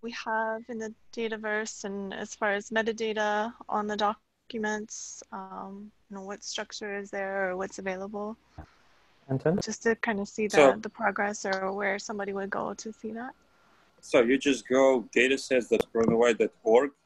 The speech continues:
Speaker 3: Make sure to put H T T P, not H T T P S, if your browser automatically, like, reroutes you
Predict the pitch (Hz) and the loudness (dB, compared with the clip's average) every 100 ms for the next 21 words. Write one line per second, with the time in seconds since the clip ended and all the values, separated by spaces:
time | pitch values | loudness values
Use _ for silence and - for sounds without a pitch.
0 | _ 113 113 - - 123 123 - 120 - | _ -6 -4 -6 -2 2 2 2 -8 -2
1 | 120 - - 113 - - - - - - | -2 -2 -4 -6 -6 -10 -6 -4 -4 -2
2 | 127 131 139 - 110 117 113 - 117 - | 4 4 4 -2 0 0 0 -4 -4 -4
3 | - - 113 117 98 110 123 - - - | -6 -10 -6 -4 4 6 4 0 -14 -10
4 | 101 - 110 101 - 107 107 104 104 - | -10 -4 -2 0 6 6 6 4 -2 -2
5 | 104 - 104 107 101 - 98 101 95 _ | -6 -4 -2 -2 -4 -12 -4 -4 -4 _
6 | _ _ _ _ _ _ - 101 98 104 | _ _ _ _ _ _ -8 -4 -2 0
7 | 98 107 117 - 147 | 0 -2 -4 2 2